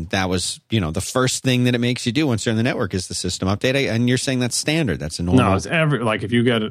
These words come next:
Speaker 1: uh, you know, an Xbox, P S three, especially on launch, especially when it's, like, you know, launch day of the thing, because they have to go to manufacturing before the software is done. But software always, you know, software is always late, right? It's always more you can do. So they go, the things that they put on the machines in the factory, that's always, like,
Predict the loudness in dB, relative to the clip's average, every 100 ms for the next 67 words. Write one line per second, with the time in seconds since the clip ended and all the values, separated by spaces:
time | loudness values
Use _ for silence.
0 | -4 -6 -2 -2 0 0 -2 0 0 -2
1 | -4 -4 0 0 -2 -2 0 2 2 2
2 | 2 -2 -6 -6 -2 0 2 2 4 2
3 | 2 -2 -2 -2 -2 0 2 2 0 0
4 | 0 2 0 -4 -4 0 0 0 0 2
5 | 2 -2 -4 -2 0 0 0 0 2 2
6 | 2 0 -2 -2 -2 -2 0 -2 -2 -2
7 | -2 0 -2 -2 -4 -2 -2 0 2 2
8 | 2 0 -2 -2 2 2 2 4 4 2
9 | 0 -2 -2 0 0 2 4 4 2 -2
10 | _ 0 4 4 4 2 2 2 2 0
11 | 0 2 4 4 4 4 2 -6 _ _
12 | -6 0 4 4 4 4 0 0 -2 -2
13 | 0 0 2 2 4 4 4 0 0 -2
14 | -2 -2 0 -2 0 2 2 2 -2 -2